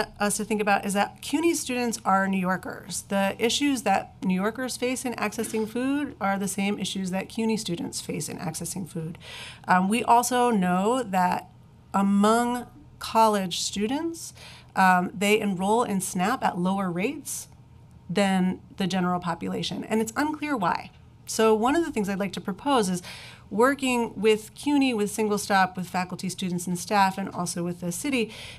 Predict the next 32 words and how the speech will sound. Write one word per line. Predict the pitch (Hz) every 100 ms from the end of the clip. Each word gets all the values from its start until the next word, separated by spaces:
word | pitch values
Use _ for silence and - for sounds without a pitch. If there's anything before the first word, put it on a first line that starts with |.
| -
to | 254
get | 247 277
a | 339
better | 226 233 240
understanding | 202 190 - - 175 190 247
of | 190 151
building | 208 240 247
a | 202
close | - 233 247 247
relationship | 208 190 214 208 214 208
between | 185 - -
H | 185 190
R | 185
A | 175
and | 170
Single | 160 175 185
Stop | 185 208 202 208
to | -
understand | 254 262 254 202
why | 165 175 175 208 233
our | 196 202 - -
college | - 202 208
students | - 226 233 277 285 - -
aren't | 196 -
enrolling | 202 185 180 175
in, | 170 - -
in | 185 175
snap | 185 175 247 -
at | 185 185
the | 165
same | 180 170
levels. | 170 - - -